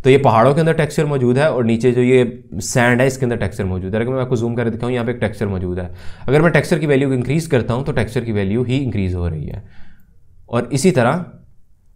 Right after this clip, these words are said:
अगर मैं पहाड़ों को भी देखूं तो पहाड़ों के अंदर भी टेक्सचर की वैल्यू इंक्रीज हो चुकी है। इसके अंदर भी आपने अपने टेस्ट के मुताबिक इसको एडजस्ट करना है। तो मुझे यहाँ पे इमेज के अंदर थोड़ा सा टेक्सचर इंक्रीज अच्छा लग रहा है, तो मैं इसकी वैल्यू को दस कर दूंगा।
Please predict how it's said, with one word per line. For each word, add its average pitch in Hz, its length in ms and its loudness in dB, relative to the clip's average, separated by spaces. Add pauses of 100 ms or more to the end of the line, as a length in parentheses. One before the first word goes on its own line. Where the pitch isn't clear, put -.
(140)
अगर 110 160 0
मैं 123 160 0
पहाड़ों 113 300 2
को 156 100 -2
भी 143 100 -2
देखूं 110 300 -2
तो 143 180 -4 (180)
पहाड़ों 110 280 2
के 110 80 -4
अंदर 107 160 0
भी 120 100 0
टेक्सचर 107 300 -4
की 104 80 -6
वैल्यू 98 240 -2
इंक्रीज 98 300 -2
हो 92 120 -4
चुकी - 240 -12
है। - 180 -16 (380)
इसके 151 220 2
अंदर 196 160 6
भी 165 120 4
आपने 135 300 4
अपने 135 320 -4
टेस्ट 117 320 -2
के 131 80 -2
मुताबिक 113 380 0
इसको 107 220 -4
एडजस्ट 98 280 -4
करना 120 200 -4
है। 127 60 -8
तो 143 60 -6
मुझे 127 200 -2
यहाँ 123 360 -2
पे 139 140 -4 (240)
इमेज 131 220 0
के 135 100 -2
अंदर 120 300 0
थोड़ा 117 160 0
सा 120 80 -2
टेक्सचर 117 400 -2
इंक्रीज 113 460 -2 (120)
अच्छा 110 240 0
लग 113 160 2
रहा 107 120 -2
है, - 140 -12 (160)
तो 110 80 -8
मैं 113 80 -2
इसकी 113 160 -4
वैल्यू 104 280 0
को 139 160 -2
दस 101 240 -2
कर 92 140 -4
दूंगा। 87 380 -8